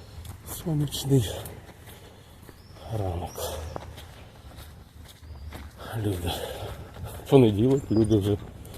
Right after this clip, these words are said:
біля наливайки сидять. Все як завжди. Шинок працює. Двадцять хвилин на восьму.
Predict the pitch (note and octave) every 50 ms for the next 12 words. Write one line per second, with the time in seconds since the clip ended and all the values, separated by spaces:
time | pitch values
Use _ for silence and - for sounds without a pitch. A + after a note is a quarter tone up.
0 | - - - - - - G2+ G2+ F#2+ G2+ G2+ F#2 G2 F#2 F#2+ F#2+ F2+ F#2 F#2 F#2
1 | E2 - F#2+ - - G#2 F#2+ G2+ A2+ C3 C3+ - - - - - - - - -
2 | - - - - - - - - - - - - - A2+ G#2+ G2+ F#2+ F#2+ A2 G#2+
3 | F#2+ F#2+ G2 F#2 A#2+ B2 C#3 - - - - - - - - - - - - -
4 | - - - - - - - - - - - - A2 A2 A2+ A#2 G#2+ - - -
5 | A2+ G#2 - - - - G#2+ G#2 G#2 A#2 D3 C#3+ - - - - - - - -
6 | - - - - - - - - - - - - - - - - - - - -
7 | - - - - - - F#2+ G2+ A#2+ B2 - - A#2+ - - A2 A2 G#2+ A2 G#2+
8 | G#2 G2+ E2 D#2+ D2+ - - E2+ D#2+